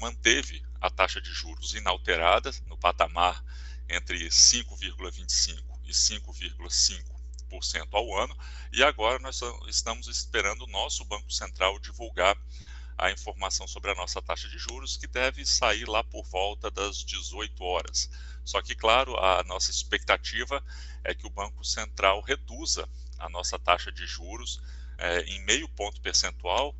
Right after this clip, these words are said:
então caindo de treze vírgula vinte e cinco por cento ao ano pra doze vírgula setenta e cinco por cento, né, isso gere um impacto positivo na economia. Basicamente, o Banco Central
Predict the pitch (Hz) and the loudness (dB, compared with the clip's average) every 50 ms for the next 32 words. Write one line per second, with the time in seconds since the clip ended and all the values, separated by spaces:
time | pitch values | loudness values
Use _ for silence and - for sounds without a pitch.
0 | - - - - 92 90 - - - 90 90 90 95 107 - 95 90 92 92 - | -12 -12 -8 -8 -8 -8 -6 0 2 2 2 2 0 -4 -6 -8 -8 -8 -10 -10
1 | - 90 95 104 107 98 87 - 87 80 - - 90 90 - - 92 82 - - | -2 2 2 4 4 4 2 0 0 -2 -8 -8 -8 -10 -8 -10 -10 -10 -10 -10
2 | 60 - - - - - - - - - 92 - - 95 90 - 92 85 80 82 | -4 2 2 2 2 0 -10 -12 -12 -12 -10 -10 -8 -10 -8 -8 -8 -8 -8 -8
3 | 80 76 - - - 101 95 - - - 98 120 147 139 - - 80 76 - - | -8 -10 -10 -2 0 0 0 0 -2 -6 -4 -4 -2 0 0 -2 -2 -4 -10 -14
4 | - - - - - - - - - - 95 90 87 82 90 87 - - 113 110 | -14 -14 -14 -14 -14 -14 -14 -10 -8 -6 -6 -6 -6 -6 0 2 4 6 6 4
5 | - - 90 85 - 90 - - - 87 - - - - - - 117 110 - - | 4 0 -4 -4 0 2 2 2 2 0 -4 -10 -12 -12 -12 -12 -8 -2 -2 2
6 | - 117 127 - - - - - - - - - - - 113 120 147 147 123 120 | 4 4 2 2 -2 -10 -14 -14 -12 -12 -12 -12 -10 -6 -4 -4 -2 -2 -2 -2
7 | 131 - - - 143 139 113 107 110 - 117 113 110 113 117 120 120 - - 117 | -2 -4 -4 -6 -6 -10 -12 -8 -6 2 4 6 6 6 2 -2 -6 -8 -8 -10
8 | 120 117 - - 113 107 107 - - - - - - 113 113 - - - - 110 | -10 -12 -4 4 6 6 6 6 0 -10 -12 -10 -8 -8 -8 -6 -6 -6 -6 -6
9 | - - - 117 117 - - 135 127 117 90 78 78 76 - - 151 190 202 - | -8 -6 -6 -6 -6 -6 -8 -10 -10 -10 -10 -10 -10 -10 0 4 4 6 6 4
10 | - - - 117 92 95 123 156 165 - - 123 - - 120 123 - - - - | 2 4 2 2 2 2 -2 -4 -4 -6 -8 -8 -6 -6 -6 -6 -2 -4 -2 -2
11 | 113 104 - - 104 123 143 - | -2 -4 0 4 4 4 4 2